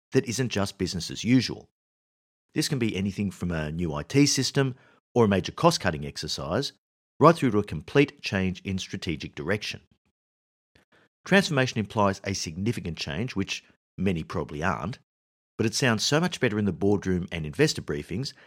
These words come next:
than just calling it a cost-out exercise, a program of work, or an initiative. However you define it, and whatever you want to call it,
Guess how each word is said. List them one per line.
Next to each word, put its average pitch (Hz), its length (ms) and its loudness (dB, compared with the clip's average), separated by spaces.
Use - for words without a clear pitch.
than 147 100 2
just 160 200 6
calling 120 260 4
it 104 120 2
a 87 200 -2
cost-out 98 500 0
exercise, 110 680 0
a 98 100 -2
program 92 400 0
of 82 140 0
work, 120 260 8
or 117 260 2
an 101 280 2
initiative. 80 680 -4
However 180 260 6
you 202 80 6
define 110 420 2
it, - 140 -12
and 107 100 0
whatever 95 220 2
you 87 80 -2
want 71 140 -8
to - 40 -14
call 156 240 6
it, 76 120 -6